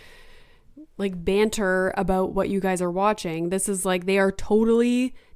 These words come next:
disengaged because they have headphones on and they're playing a game and you are not involved. And usually they're in a different room.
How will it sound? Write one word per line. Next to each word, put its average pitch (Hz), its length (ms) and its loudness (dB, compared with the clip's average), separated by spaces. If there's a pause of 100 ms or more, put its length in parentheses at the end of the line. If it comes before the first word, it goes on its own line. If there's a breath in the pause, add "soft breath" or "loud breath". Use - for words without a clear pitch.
disengaged 175 840 -2
because 185 280 -4
they 175 80 -2
have 165 140 -6
headphones 214 500 0
on 190 320 0
and 185 240 -6
they're 180 80 -2
playing 180 280 -2
a 175 80 -4
game 175 440 -4
and 185 200 -2
you 196 180 4
are 208 120 8
not 185 220 2
involved. 180 520 -4
And 196 160 0
usually 208 300 2
they're 190 160 0
in 180 260 -2
a 180 140 -8
different 175 280 -8
room. - 320 -8